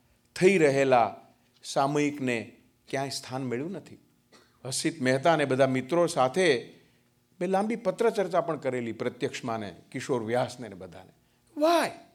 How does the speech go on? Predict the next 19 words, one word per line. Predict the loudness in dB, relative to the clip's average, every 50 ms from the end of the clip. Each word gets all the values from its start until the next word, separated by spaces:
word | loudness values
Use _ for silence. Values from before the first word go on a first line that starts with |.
| _ _ _ _ -20 -20 _ _ _ _ _ _ _ _ _ _ _ _ _ _ _ _ _ _ _ _ _ _ _ _ _ _ _ _ _ _ 0
તમે | 2 2 4 2 2 0
જે | 4 6 6 6
જુઓ | 6 4 0 2 4 6 6 8 8 8 8
છો, | 6 4 2 4 4 4
તમારા | 2 2 2 2 2 2
ટેબલ | 0 2 2 6 8 10 10 8
ઉપર | 8 4 2 2 2 2
છે | 2 4 6 6 6 6 4 -2 -10 -20 -20 _ _ _ _ _ _ _ _ _
અને | -2 0 0 0
એના | 2 4 6 6 8 8 8
વિશે | 6 4 2 2 4 6 8 8 8 8 6 0 -6 -14 -20 _ _ _ _ -20 -20 -4 0 0
આ | 0
જે | 4 4 2
આંખ | 2 2 4 6 6 6 6 4 0
મીચામણા | -2 -2 2 4 4 4 4 4 2 2
વૃત્તિ | 2 2 0 -2 -4 -4 -6 -6
છે, | -2 2 4
એની | 6 6 6 4
પાછળનું | 2 2 2 2 2 2 2 4 4 4 4 2 -2 -2 -6 -14